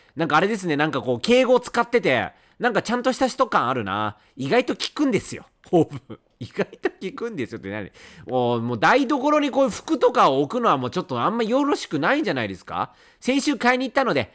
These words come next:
今は結構いっぱいです。<laughs> コーラ好きだね。アメリカだね。欧米か。恥ずかしながら、一日の疲れを癒すために、ソーダに頼るようになりました。<laughs> なんかいいな。この敬語がなんか小気味いいですね。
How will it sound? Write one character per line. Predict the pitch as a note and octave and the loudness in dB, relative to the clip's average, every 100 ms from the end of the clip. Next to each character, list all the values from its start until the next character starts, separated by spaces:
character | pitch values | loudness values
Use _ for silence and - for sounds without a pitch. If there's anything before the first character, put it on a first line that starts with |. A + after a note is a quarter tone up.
| - | -8
今 | D#3+ A#3+ | 0 2
は | D#3 | 2
結 | - G3+ | 0 -4
構 | C3+ | -6
い | G#2 | -10
っ | - | -2
ぱ | F#3 | 2
い | D#3 | 2
で | A3 | 0
す。 | - - - - | -2 -8 -16 -12
<laughs> | F#3+ _ - F3+ - - - - | -12 _ -6 -6 -8 -20 -20 -4
コ | - C4 C#4 | 2 6 6
ー | |
ラ | A3+ | 4
好 | - | 0
き | B3+ C#4 | 2 4
だ | B3 | 4
ね。 | A3 A#3 | 6 6
ア | G#3 F3+ | 6 6
メ | B3 | 6
リ | C#4 B3 | 4 4
カ | C#4+ | 4
だ | C#4+ C#4 | 6 6
ね。 | C4+ C4+ A#3+ F#3+ A#2 - _ - | 6 6 6 4 2 -4 _ 0
欧 | F#3+ C4 | 2 4
米 | C4+ C#4 - | 4 4 4
か。 | B3 B2 - _ _ - | 4 4 0 _ _ -4
恥 | C#3 | -4
ず | E3+ | 0
か | G#3 | 0
し | A3 | 2
な | A3 | 2
が | F#3+ | 4
ら、 | D#3+ - | 2 -2
一 | C3+ A2+ F#3+ | -12 -8 -8
日 | F#3 | -4
の | D#3 | -4
疲 | - - F3 | -4 -2 2
れ | F3+ | 2
を | |
癒 | C#3+ D#3 | 2 0
す | |
た | - | -2
め | B2 B2 | -4 -4
に、 | C#3+ _ | -6 _
ソ | - G3 A#3 | -4 0 2
ー | |
ダ | E3+ | 2
に | C3 G#2 F2 - | 0 -4 -8 -4
頼 | D#3+ E3+ | 2 4
る | F3+ | 4
よ | B2+ G#2+ | 2 0
う | |
に | F2 | -2
な | F#2+ | -6
り | A#2 | 0
ま | F3 D#3+ | 0 0
し | - | -6
た。 | - - _ - | -14 -14 _ -6
<laughs> | F#3 G3 - F#3 F#3+ - - _ - - - - - - | -2 -2 -2 -4 -6 -8 -12 _ -16 -14 -14 -16 -18 -4
な | E3 | 0
ん | |
か | D#3 | 2
い | A3 | 4
い | E3+ | 4
な。 | C3+ | 4
こ | B2+ | 2
の | C#3+ | -2
敬 | - B3+ B3+ | 2 2 4
語 | B3 | 6
が | B3 | 6
な | A#3+ | 4
ん | A3 | 2
か | D#3 | 0
小 | - G3+ | 2 0
気 | F#3+ A3+ | 2 2
味 | A#3+ A3+ | 2 2
い | |
い | D#3+ | 2
で | |
す | B2+ B2 | -2 -2
ね。 | B2 A2+ F#2 D2+ | -2 -2 -4 -10